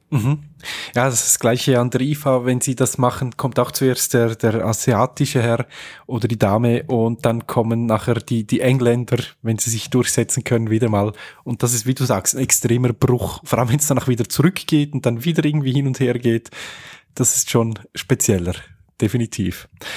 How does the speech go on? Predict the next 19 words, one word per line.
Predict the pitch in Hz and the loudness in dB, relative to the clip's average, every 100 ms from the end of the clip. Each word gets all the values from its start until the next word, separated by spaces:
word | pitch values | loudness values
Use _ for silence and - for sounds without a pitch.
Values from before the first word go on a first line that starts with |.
| - - - | -12 -12 -2
Aber | 156 | 0
ja, | 147 95 101 113 | 2 0 0 0
wichtiger | 190 - 214 185 | 0 0 2 2
was | 165 - | 2 2
ja, | 151 147 139 | 2 2 0
ist | 92 147 | 0 2
ja | 151 | 2
das, | 135 131 - | 2 0 2
was | 147 - | 0 2
vorgestellt | 165 175 135 - 101 95 - | 2 2 2 0 0 -2 -2
wurde. | 95 87 98 85 - - - - - _ - | -2 0 -2 -2 -6 -18 -18 -18 -20 _ 0
Und, | 131 117 113 113 113 104 - - | 0 2 -2 -4 -4 -6 -8 -2
ähm, | 113 110 107 104 - | 0 0 -4 -10 -4
ja, | 117 139 - | -2 -2 -2
vorgestellt | - 160 165 190 151 | 0 0 2 0 2
wurde | 131 151 | 2 2
die | 143 139 | 0 2
Note | 127 139 - - | 2 2 0 -2
zehn | - 156 175 165 | 2 2 2 0